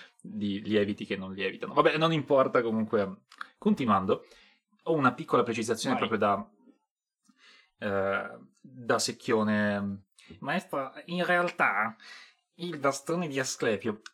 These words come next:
Speaker 1: il bastone di Asclepio, che è il simbolo della medicina,
Speaker 2: Sì.
Speaker 1: in realtà nel tempo è stato confuso,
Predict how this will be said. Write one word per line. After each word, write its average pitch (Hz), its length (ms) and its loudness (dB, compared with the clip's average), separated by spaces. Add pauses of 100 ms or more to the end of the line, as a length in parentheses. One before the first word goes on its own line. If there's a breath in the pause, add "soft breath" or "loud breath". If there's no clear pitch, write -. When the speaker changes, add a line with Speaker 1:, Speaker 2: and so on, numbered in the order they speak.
(160)
Speaker 1:
il 165 160 -14
bastone 165 260 2
di 156 60 0
Asclepio, - 540 2 (200)
che 113 220 4
è - 20 6
il 104 120 2
simbolo 110 440 0
della 101 160 2
medicina, 101 540 -2
Speaker 2:
Sì. - 260 -10 (100)
Speaker 1:
in 131 100 -2
realtà 143 340 4
nel 123 260 -2
tempo 92 340 -4
è - 20 -2
stato 110 360 -2
confuso, 131 840 -6